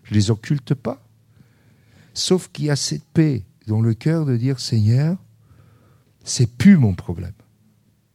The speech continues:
Puisque ce sera fait selon ta volonté, Seigneur. Donc, c'est ton problème. » Alors certes, les mains, les pieds de Jésus ont été percés. Mais est-ce que Dieu ne l'a pas soutenu ?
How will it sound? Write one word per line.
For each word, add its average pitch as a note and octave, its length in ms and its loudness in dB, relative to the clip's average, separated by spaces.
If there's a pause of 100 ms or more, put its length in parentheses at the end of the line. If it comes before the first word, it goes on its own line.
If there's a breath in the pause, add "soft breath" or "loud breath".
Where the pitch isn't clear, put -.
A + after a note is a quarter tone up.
(1300)
Puisque D3+ 340 -2
ce C#3+ 180 -2
sera - 280 0
fait D3+ 200 -2
selon B2 360 0
ta A#2 220 2
volonté, A2 540 0
Seigneur. F2 440 -4
Donc, D3+ 320 2 (380 soft breath)
c'est - 260 -4
ton G3 200 0
problème. » E2 460 -8 (1600)
Alors D3+ 200 -4
certes, - 400 -4
les A#2+ 160 2
mains, C#3+ 320 4
les A#2+ 120 2
pieds B2+ 280 -2
de A2+ 80 0
Jésus G#2+ 480 -2
ont A2 100 0
été G#2 500 0 (840 soft breath)
percés. F#2+ 480 -6 (1900)
Mais - 80 -2
est-ce G2+ 140 -2
que G#2+ 100 -2
Dieu G2+ 220 0
ne G2+ 80 2
l'a G2 100 0
pas G2+ 160 -4
soutenu ? - 480 -8